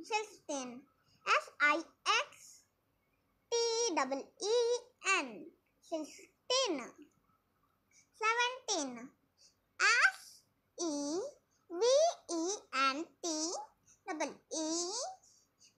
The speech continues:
N. Seventeen. Eighteen. E I G H T E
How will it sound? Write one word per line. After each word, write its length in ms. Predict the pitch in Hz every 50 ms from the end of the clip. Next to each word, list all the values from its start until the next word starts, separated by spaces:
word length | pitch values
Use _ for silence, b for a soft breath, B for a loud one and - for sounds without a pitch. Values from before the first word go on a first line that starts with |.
| - 453 480 466
N. 180 | 403 302 262 277
Seventeen. 1300 | - - 285 262 247 254 254 254 247 247 254 262 269 - - 403 - 494 480 370 254 226 202 220 277 - _ _ _ _ _ _ _ _ _ _ _ _ _ _ _ _ _ _ - -
Eighteen. 760 | 427 453 466 - - - 339 269 240 247 240 233 262 294 - - _ _ _ _ _ _ - -
E 140 | 403 453 480 494 605 - - _ -
I 180 | 294 277 269 262 262 269 262 262 262 262 262 311
G 40 | 339 415 440 440 453 466 494 539 640 698 679 640 _ - _ _ -
H 200 | 294 285 277 269 269 - - _ _ _ _ -
T 60 | 440
E 560 | 453 466 466 494 453 302 294 269 262 262 262